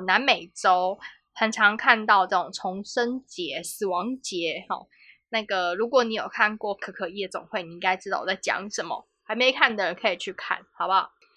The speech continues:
在那一天呢，那个亡者的节日呢，所有你的已故的亲人都会回到阳界，大概是这样子的意思哈。其实我也不太能理解为什么我们亚洲的是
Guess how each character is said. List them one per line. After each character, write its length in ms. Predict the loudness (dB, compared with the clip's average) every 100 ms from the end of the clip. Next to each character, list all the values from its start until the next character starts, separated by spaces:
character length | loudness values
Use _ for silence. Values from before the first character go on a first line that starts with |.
| _ _ 6
在 100 | 6
那 180 | 8 4
一 120 | 2
天 340 | 0 0 2
呢， 380 | 2 4 2 -2 _ _ _ _ _ _
那 160 | 2 4
个 200 | 4 4
亡 300 | 4 2 2
者 300 | 4 4 2
的 240 | 0 0
节 360 | -2 -6 -4 -4
日 280 | -4 -6 -4
呢， 180 | -6 -6
所 220 | 0 4
有 200 | 4 2
你 140 | -4
的 360 | -4 -4 -4 -6 _ -12
已 160 | -10
故 180 | -2 0
的 80 | 0
亲 260 | -2 -6
人 280 | -6 -6 -6
都 180 | -2 0
会 180 | 2 0
回 220 | 0 0
到 160 | 2 2
阳 320 | 0 -4 -8
界， 380 | -10 -8 -10 -6
大 100 | 0
概 120 | 0 0
是 120 | -4
这 120 | -2
样 180 | -2 -4
子 140 | -10
的 100 | -12 -10
意 220 | -12 -12
思 240 | -16 -20
哈。 220 | -14 -14 -14 _
其 160 | 0 2
实 80 | 4
我 220 | 4 2
也 80 | 0
不 100 | -2
太 220 | 2 2
能 200 | 2 -2
理 200 | -6 -8
解 180 | -4 2
为 180 | 4
什 160 | 4 0
么 80 | -8 -8
我 60 | -8
们 220 | -8 -8
亚 180 | -8 -8
洲 300 | -4 -2 -2
的 380 | -2 -4 -4 -10 _
是 520 | -8 -2 0 0 -4